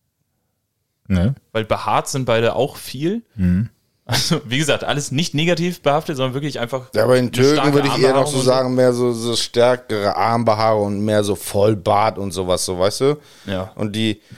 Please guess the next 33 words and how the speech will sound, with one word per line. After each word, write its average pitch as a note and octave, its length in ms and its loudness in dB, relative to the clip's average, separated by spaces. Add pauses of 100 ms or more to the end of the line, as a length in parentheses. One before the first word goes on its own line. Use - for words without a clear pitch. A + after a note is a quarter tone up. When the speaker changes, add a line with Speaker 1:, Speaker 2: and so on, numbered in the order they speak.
(160)
Speaker 3:
die G#2+ 60 -10
Italiener, A#2 800 2 (920)
abgesehen G2 520 -4
von G2 220 -6
Kevins F#2 400 -6
dicken B2+ 260 -4
Italiener A2+ 640 0
jetzt, A2 420 2 (200)
Speaker 2:
<laughs> - 80 -10
Speaker 3:
sind G#2+ 560 -6
dann A2+ 160 0
eher A2+ 180 2
so A2+ 80 -2
ein A2+ 120 -2
bisschen A2 360 -4
kleinere G#2+ 400 -2
und G#2 140 -4
zierlichere E2+ 640 -4 (1300)
Personen, E2+ 380 -10
hätte E2 140 -10
ich E2 80 -12
jetzt - 300 -12
gesagt. E2+ 500 -10
Speaker 2:
Mhm. G#2+ 300 -14 (2250)
Speaker 3:
Und A#2+ 160 -2
die, B2 160 0
die A2+ 180 -4
Türken D#3 280 2
haben E3+ 80 2
dann D#3+ 140 2
eher C#3 160 2
kürzere C#3 640 0
Haare. E2 420 -4